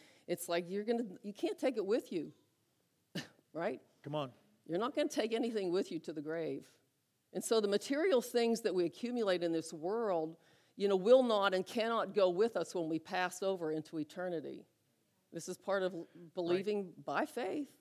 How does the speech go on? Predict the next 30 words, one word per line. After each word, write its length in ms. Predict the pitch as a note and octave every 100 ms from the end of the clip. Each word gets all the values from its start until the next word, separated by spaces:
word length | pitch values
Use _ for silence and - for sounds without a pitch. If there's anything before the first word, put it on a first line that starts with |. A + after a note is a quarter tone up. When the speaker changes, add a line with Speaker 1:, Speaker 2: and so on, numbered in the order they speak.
| _ _ _ _ _
Speaker 1:
that 140 | F#3 F3
we 360 | F3 F#3 F#3+ D#3+
are 200 | F3 F#3+
going 340 | D#3+ E3+ G3
to 80 | A3
live 260 | G3+ G3+ G3
forever. 640 | F#3 E3 F#3+ - - - _ _ _ _ _ _ _ _ _ _ _ _ -
I 40 |
mean, 140 | G3 G3
suppose 400 | G#3 G#3 B3+ C#4
you're 100 | B3+
an 60 | A3
American 580 | G3 A3+ A3+ G3 E3+ E3 _ _ _
and 100 | G#3
you're 120 | G#3 G3+
living 300 | A3 A3 G3+
in 100 | F3
France 460 | - G3 F#3+ F#3+
for 260 | - E3 D3
three 340 | - F3+ F#3
months, 540 | F3+ E3 C#3+ - - - _ _
okay? 420 | E3 E3 D#3 D#3 F3 -
And 100 | F#3+
you're 100 | F#3+
told 280 | G3+ A#3 G3+
that 80 |
while 140 | G3 A3+
you're 140 | A3+
living 440 | A3 C#4 E4 C#4+ A3+
there, 420 | F3 E3+ F3